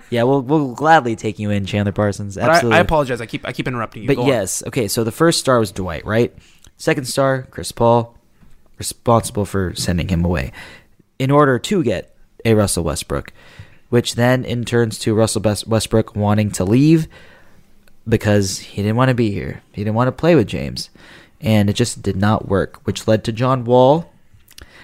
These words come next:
Speaker 1: which James wanted to ditch because he said, "You know what?
Speaker 2: The situation's crazy." <laughs>
Speaker 1: I don't think it's gonna work,
Speaker 2: I just
Speaker 1: man.
Speaker 2: don't think it's gonna work, yeah. So,
Speaker 1: And,
Speaker 2: yeah.
Speaker 1: you know, and that, that's what happened.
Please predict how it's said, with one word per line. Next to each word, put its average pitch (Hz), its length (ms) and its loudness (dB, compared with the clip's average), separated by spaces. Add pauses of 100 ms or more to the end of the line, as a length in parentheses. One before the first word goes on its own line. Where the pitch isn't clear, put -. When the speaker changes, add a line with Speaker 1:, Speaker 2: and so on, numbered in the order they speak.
(160)
Speaker 1:
which - 380 0
James 113 420 0
wanted 135 260 -2
to 147 60 -4
ditch - 680 -2
because 98 260 -4
he 101 80 -4
said, 101 220 -8
"You 127 80 -8
know 156 100 -2
what? 185 320 2 (320)
Speaker 2:
The 143 120 -14
situation's - 560 0
crazy." 104 500 -4
<laughs> - 1080 -4
Speaker 1:
I 104 100 -6
don't 101 160 0
think 110 140 2
it's 104 100 -2
gonna 104 160 2
work, 135 260 0
Speaker 2:
I 113 140 0
just 120 160 0
Speaker 1:
man. 120 60 -2
Speaker 2:
don't 117 40 -2
think 123 140 -2
it's - 80 -10
gonna 156 140 -2
work, 185 200 -6
yeah. 131 140 -8 (160)
So, 143 300 -2 (240)
Speaker 1:
And, - 80 -12
Speaker 2:
yeah. 143 80 -4
Speaker 1:
you 151 40 -2
know, 110 240 -2
and 113 220 -4
that, 98 200 -4
that's 110 200 -6
what 117 100 -6
happened. 135 440 -2